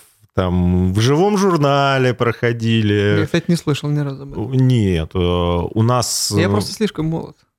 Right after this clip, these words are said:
Speaker 1: Ну, слушай, это было не так давно, это был, если мне память не изменяет, две тысячи десятый год, примерно так.
Speaker 2: Ну, я даже не знал об этом вообще.
Speaker 1: У, у нас в республике вот был руководитель республики, э, блогер,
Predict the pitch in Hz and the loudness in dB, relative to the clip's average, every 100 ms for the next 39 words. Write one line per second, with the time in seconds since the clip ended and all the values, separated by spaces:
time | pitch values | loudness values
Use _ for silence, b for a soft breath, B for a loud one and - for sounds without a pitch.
0 | - - - 104 123 143 113 - 139 110 | -18 -14 -10 -2 2 4 2 2 0 0
1 | 170 175 165 160 160 156 139 110 113 117 | 0 0 2 2 2 2 0 2 0 2
2 | 160 226 214 - 101 104 120 107 101 98 | 2 2 2 0 -2 0 2 2 2 2
3 | 98 95 95 101 104 - 104 98 101 87 | 2 0 0 0 0 0 0 2 0 0
4 | 98 92 101 101 90 87 92 92 110 101 | 0 2 2 2 0 -2 -4 -2 -2 -2
5 | 92 - 90 - - 104 107 127 107 92 | -2 -2 -2 -4 -4 -2 0 2 0 -2
6 | 82 82 90 120 185 208 - _ _ - | -6 -4 -2 0 0 -2 -10 _ _ 0
7 | 127 131 117 110 104 110 101 - 175 170 | 2 4 2 0 0 -2 -2 -4 0 2
8 | 156 147 151 139 139 131 123 123 127 - | 2 2 2 4 4 2 0 -2 -6 -6
9 | 98 107 107 110 107 107 107 123 117 - | -2 0 2 2 2 2 2 2 0 -2
10 | - - 101 95 113 123 - 117 104 - | -4 -2 -2 0 0 0 0 0 0 0
11 | 92 90 90 104 92 98 104 92 90 85 | -2 -2 0 0 0 0 0 0 0 0
12 | 87 123 143 151 - 175 165 175 165 175 | 0 2 2 0 0 -2 0 0 0 2
13 | 165 156 151 147 143 135 131 123 147 147 | 2 2 2 2 2 2 2 2 2 4
14 | 143 127 131 | 2 0 -2